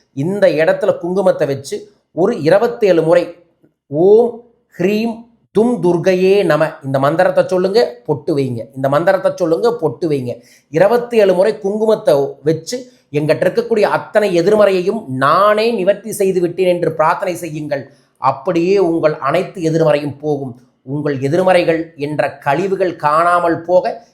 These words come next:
இதை செய்து பாருங்கள். இதை செஞ்ச உடனே தைரியம் கிடைக்கும். இந்த தைரியம் கிடைத்து சகல செல்வங்களை நீங்கள் பெறுங்கள்,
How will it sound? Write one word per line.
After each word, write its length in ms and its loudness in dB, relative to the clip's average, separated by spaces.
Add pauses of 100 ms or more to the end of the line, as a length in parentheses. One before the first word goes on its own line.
இதை 220 -4
செய்து 340 -2
பாருங்கள். 600 0 (140)
இதை 160 -8
செஞ்ச 380 -4
உடனே 300 -2
தைரியம் 480 -2
கிடைக்கும். 500 -6 (200)
இந்த 180 -12
தைரியம் 480 0
கிடைத்து 640 -6
சகல 440 -2
செல்வங்களை 520 -2
நீங்கள் 280 -4
பெறுங்கள், 460 -2